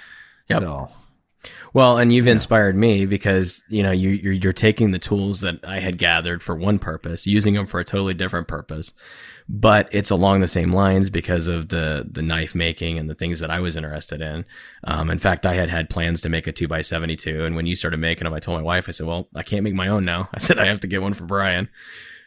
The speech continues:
Speaker 1: Um,
Speaker 2: <laughs>
Speaker 1: but, but, you know, it, being able to, being able to empty out some of my garage, but not have to just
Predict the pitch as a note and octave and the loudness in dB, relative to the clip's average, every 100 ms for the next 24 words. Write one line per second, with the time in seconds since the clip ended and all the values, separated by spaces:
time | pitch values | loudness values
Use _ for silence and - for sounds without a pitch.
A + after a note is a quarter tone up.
0 | _ - A#2+ A#2 A2 - - C#3 - D#3 | _ 2 6 6 4 2 0 -2 -2 -4
1 | - - C3+ C3 A2 A2 - - - - | -4 -4 4 6 4 2 -8 -20 -14 -2
2 | B2+ B2+ B2+ C3 A#2+ A2+ B2+ C3+ B2+ B2 | 4 4 6 6 6 4 0 -2 2 6
3 | B2 B2 A#2 A#2 - A#2 B2+ C#3+ B2+ A2+ | 6 6 6 2 2 4 6 6 4 4
4 | A2+ A2+ G#2 G2+ A2+ G2 F#2 G2+ G2 F2+ | 2 2 2 0 0 0 0 0 0 -2
5 | E2+ E2+ E2+ - F#2 G2 G2 A2 - G#2 | -2 -2 -4 -6 -2 2 2 0 0 0
6 | G2 - - E2 F#2 E2+ | -2 -4 -6 -4 -2 -4